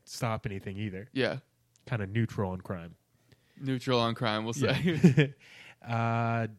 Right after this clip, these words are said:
Speaker 1: do we see his feet? We, we don't see his feet.
Speaker 2: Uh, I don't think so.
Speaker 1: Yeah, not his, his bare feet.
Speaker 2: Oh, yeah. No.
Speaker 1: Jacob's got a thing about feet, so we have to, to
Speaker 2: He d-, likes them or doesn't like
Speaker 1: Doesn't
Speaker 2: them?
Speaker 1: like them.
Speaker 2: Okay.
Speaker 1: They d-,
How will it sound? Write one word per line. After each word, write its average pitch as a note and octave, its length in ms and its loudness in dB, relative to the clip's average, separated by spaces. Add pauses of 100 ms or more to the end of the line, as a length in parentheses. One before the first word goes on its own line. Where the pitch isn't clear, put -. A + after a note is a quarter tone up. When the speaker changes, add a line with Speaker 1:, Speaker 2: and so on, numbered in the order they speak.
(360)
Speaker 1:
do C#3 180 2
we C#3 220 2
see B2+ 260 0
his A2 180 0
feet? - 680 -6 (680)
We, G#2 120 -4 (100)
we A#2+ 100 2
don't A#2 200 0
see A#2 100 -4
his G2+ 140 -2
feet. - 400 -10 (420)
Speaker 2:
Uh, A#2+ 60 -2 (180)
I A#2 60 0
don't B2 160 -4
think A#2 160 -8
so. A#2 240 -8 (180)
Speaker 1:
Yeah, F#2 220 -4 (420)
not B2+ 160 4
his, A2 120 0
his A#2+ 180 -2
bare G#2 200 0
feet. - 220 -14 (420)
Speaker 2:
Oh, A2 200 -4
yeah. G#2+ 100 -10 (220)
No. - 80 -8
Speaker 1:
Jacob's B2 260 2
got G#2+ 140 0
a G2 40 -4
thing G#2 200 -4
about F#2+ 180 -4
feet, F2+ 260 -8
so G2+ 140 -6
we F#2+ 80 -4
have G2 220 -6
to, F2+ 180 -8 (120)
to C#3 100 -2
Speaker 2:
He C3+ 100 -2 (160)
d-, D3 80 -8
likes C3 340 2
them D#3+ 140 -2
or C#3+ 60 0
doesn't A#2+ 180 0
like A2+ 140 -2
Speaker 1:
Doesn't A#2 200 4
Speaker 2:
them? F#2 60 -4
Speaker 1:
like F2 120 -8
them. E2+ 140 -18
Speaker 2:
Okay. A#2+ 300 -2 (160)
Speaker 1:
They G#2 140 -2
d-, C3 340 -8